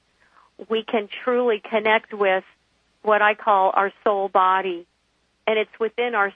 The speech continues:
soul body that we are a part of the divine. We're all particles of God. So being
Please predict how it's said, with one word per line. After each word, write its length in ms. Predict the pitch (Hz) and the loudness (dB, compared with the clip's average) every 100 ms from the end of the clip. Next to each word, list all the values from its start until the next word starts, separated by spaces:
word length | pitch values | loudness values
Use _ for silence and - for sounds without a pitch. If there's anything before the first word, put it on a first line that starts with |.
| - | -2
soul 200 | 214 202 | -2 0
body 520 | 196 202 202 196 185 | 2 4 4 -2 -6
that 200 | - - 208 | -6 -6 -6
we 240 | 208 196 | -6 -4
are 460 | - 202 202 185 180 _ _ _ _ _ - | 0 2 4 2 -2 _ _ _ _ _ -4
a 60 | |
part 480 | 202 - - 240 226 - | -4 -4 0 0 0 -4
of 100 | 190 196 | -6 -6
the 80 | |
divine. 560 | 190 185 208 202 185 165 - | -6 -2 0 0 -4 -8 -6
We're 220 | 208 208 - | -4 -2 0
all 280 | 220 220 | 2 0
particles 640 | 214 - 226 214 - 175 175 | -2 0 0 0 -4 -6 -6
of 160 | 180 - | -10 -2
God. 460 | 180 180 160 80 - _ _ _ _ _ _ - | 0 2 0 -2 -6 _ _ _ _ _ _ 0
So 240 | 214 202 - | 0 0 -4
being 440 | 220 220 226 220 | -4 -2 -2 -4